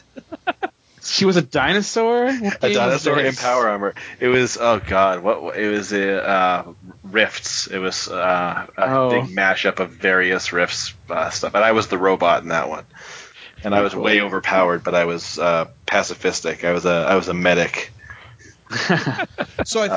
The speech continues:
Speaker 3: think,
Speaker 1: 'cause
Speaker 3: I
Speaker 1: it
Speaker 3: think
Speaker 1: was,
Speaker 3: I,
Speaker 1: yeah.
Speaker 3: I think I misspoke. I think the, that would be the first and third laws, 'cause isn't the third law the one that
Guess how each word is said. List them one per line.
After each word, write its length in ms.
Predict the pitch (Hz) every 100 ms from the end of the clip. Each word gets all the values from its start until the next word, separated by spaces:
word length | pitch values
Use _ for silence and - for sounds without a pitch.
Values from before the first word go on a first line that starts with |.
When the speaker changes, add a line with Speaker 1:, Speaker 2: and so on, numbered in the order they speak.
| 185
Speaker 3:
think, 120 | -
Speaker 1:
'cause 100 | 196
Speaker 3:
I 60 |
Speaker 1:
it 60 | 196
Speaker 3:
think 140 | 269
Speaker 1:
was, 360 | 285 254 185 - 190
Speaker 3:
I, 20 |
Speaker 1:
yeah. 40 |
Speaker 3:
I 40 | 180
think 160 | 240 254
I 100 | 226
misspoke. 580 | 190 170 - 175 147 -
I 100 | 156
think 300 | 214 220 - 147
the, 120 | 156 135
that 180 | 160 -
would 100 | 165
be 80 | 180
the 100 | 156
first 380 | - 185 180 170
and 140 | 131
third 280 | - 127 113
laws, 280 | 104 98 98
'cause 120 | 147
isn't 260 | 175 214 185
the 100 | 151
third 320 | - 147 147
law 240 | 151 147 147
the 100 | 143
one 280 | 139 139
that 240 | 135 131